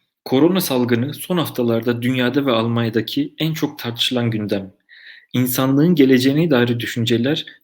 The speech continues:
günlük yaşamı ciddi bir toplumsal kaygıya dönüştürmüş durumda. Ancak tüm bu kaygılara rağmen toplumsal gerçeklik başka bir şeye işaret ediyor. Her bir yanda koronavirüsünün yayılmasını önlemek amacı ile evde kalın çağrıları yapılıyor.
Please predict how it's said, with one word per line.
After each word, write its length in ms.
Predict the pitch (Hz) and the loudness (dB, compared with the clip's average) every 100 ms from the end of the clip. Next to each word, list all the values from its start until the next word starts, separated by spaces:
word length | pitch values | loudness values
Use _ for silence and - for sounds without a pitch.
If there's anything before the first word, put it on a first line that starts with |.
| _ | _
günlük 380 | 123 135 180 139 | 0 2 0 0
yaşamı 380 | 120 123 123 | 0 0 -2
ciddi 380 | 120 120 - 170 | -2 -4 0 0
bir 180 | 135 - | 2 0
toplumsal 500 | 127 120 117 117 147 | -6 -6 -6 -2 -4
kaygıya 480 | 143 117 113 120 127 | -2 -2 0 -2 0
dönüştürmüş 600 | 113 110 - 113 110 - | -2 -2 -6 -4 -4 -6
durumda. 420 | 107 101 95 95 _ _ - - - - | -4 -2 -4 -6 _ _ -18 -16 -16 -8
Ancak 600 | - 196 135 160 - - _ - | 0 4 4 2 -2 -12 _ -2
tüm 200 | 180 170 | 2 2
bu 80 | |
kaygılara 560 | - 120 117 123 131 156 | 2 2 4 4 6 4
rağmen 320 | 120 117 127 | 4 2 -2
toplumsal 540 | 127 120 127 123 165 156 | -4 -6 -4 -2 0 2
gerçeklik 680 | 123 113 120 120 156 - | 2 2 -2 -2 -6 -2
başka 340 | 120 120 160 127 | -2 0 0 2
bir 100 | 117 | 0
şeye 280 | - 135 | 0 -2
işaret 520 | 165 131 - 107 135 - | -4 -4 -4 -4 -6 -6
ediyor. 500 | 110 107 101 - - _ _ - _ | -6 -6 -6 -10 -20 _ _ -20 _
Her 300 | 147 175 156 | -2 0 2
bir 80 | |
yanda 460 | 147 127 120 120 123 | 4 2 2 0 -2
koronavirüsünün 880 | - 123 147 151 127 120 120 127 127 | 0 0 2 0 0 -2 -2 -2 0
yayılmasını 580 | 117 113 113 113 131 127 | 2 2 0 -4 -6 -6
önlemek 440 | 117 120 123 143 120 | -2 0 0 -2 -2
amacı 360 | 110 117 131 | -2 -2 2
ile 340 | 135 113 127 - _ _ | 2 4 2 -2 _ _
evde 300 | 113 117 151 | -2 0 0
kalın 260 | 131 120 135 | 0 0 0
çağrıları 540 | - 117 110 110 131 | 0 2 2 2 0
yapılıyor. 580 | 127 - 110 107 101 | 0 -2 -2 -2 -2